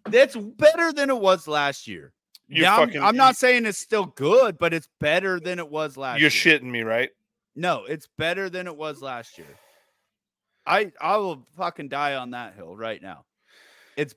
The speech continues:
Speaker 2: Because
Speaker 1: better
Speaker 2: we,
Speaker 1: than it was
Speaker 2: 'cause we
Speaker 1: last
Speaker 2: have
Speaker 1: year.
Speaker 2: one or two guys that break a fucking seventy-five yard run?
Speaker 1: No. I'm just saying, in my opinion, the line is better than it was last year. Two part,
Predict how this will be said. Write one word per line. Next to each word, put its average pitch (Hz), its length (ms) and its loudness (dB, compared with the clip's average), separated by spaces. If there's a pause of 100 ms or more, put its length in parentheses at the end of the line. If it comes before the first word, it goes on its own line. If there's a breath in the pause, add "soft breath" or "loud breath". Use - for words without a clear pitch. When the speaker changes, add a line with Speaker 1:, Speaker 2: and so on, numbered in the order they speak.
Speaker 2:
Because 185 320 6
Speaker 1:
better 185 40 0
Speaker 2:
we, 208 100 4
Speaker 1:
than 208 80 0
it 175 80 -10
was 160 80 -2
Speaker 2:
'cause 185 220 4
we 143 140 2
Speaker 1:
last 190 60 10
Speaker 2:
have 190 180 6
Speaker 1:
year. 156 140 -10
Speaker 2:
one 175 220 4
or 190 100 0
two 190 220 -4
guys 160 360 4
that 156 180 0
break 156 240 2
a 156 60 -2
fucking 156 460 -4
seventy-five 156 640 0
yard 151 260 0
run? 135 480 -6 (360)
Speaker 1:
No. 131 360 -10 (720)
I'm 143 300 -4
just 214 340 -6
saying, 175 500 -4
in 135 180 -6
my 139 240 -4
opinion, 139 640 -10 (160)
the 135 120 -4
line 127 340 -6
is 170 100 -14
better 143 280 -4
than 143 160 -8
it 147 40 -8
was 143 240 -8
last 123 240 -8
year. 110 180 -12
Two 247 260 -6
part, 147 460 -4